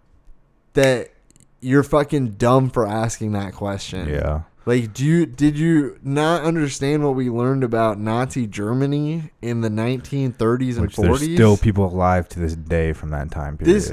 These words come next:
Speaker 1: I just
Speaker 2: It wasn't
Speaker 1: watched
Speaker 2: even
Speaker 1: a-,
Speaker 2: that long
Speaker 1: I watched
Speaker 2: ago.
Speaker 1: an interview not long ago. This guy said, I think it was on, uh, uh,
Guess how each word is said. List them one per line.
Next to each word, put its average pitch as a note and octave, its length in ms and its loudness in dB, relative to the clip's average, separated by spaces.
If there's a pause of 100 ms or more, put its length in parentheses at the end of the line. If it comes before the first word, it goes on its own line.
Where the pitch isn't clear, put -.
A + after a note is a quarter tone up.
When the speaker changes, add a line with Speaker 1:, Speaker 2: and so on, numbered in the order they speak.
(100)
Speaker 1:
I C#3+ 140 2
just D#3+ 220 2
Speaker 2:
It A#2 40 6
wasn't F3+ 160 10
Speaker 1:
watched D3+ 120 8
Speaker 2:
even C3 120 8
Speaker 1:
a-, A#2 40 8
Speaker 2:
that G#2+ 140 6
long D#2+ 200 2
Speaker 1:
I D3 100 4
watched F3+ 340 6
Speaker 2:
ago. E3+ 80 0
Speaker 1:
an - 0 -
interview F3+ 380 2
not D#3+ 180 2
long E3+ 260 2
ago. E3 240 4
This C#3 220 -2
guy D3 300 0
said, E3 460 0
I B2+ 120 -4
think D#3+ 160 -2
it F3+ 60 -2
was E3 180 0
on, C#3+ 200 0
uh, A2+ 500 -2 (1120)
uh, G#2+ 460 -6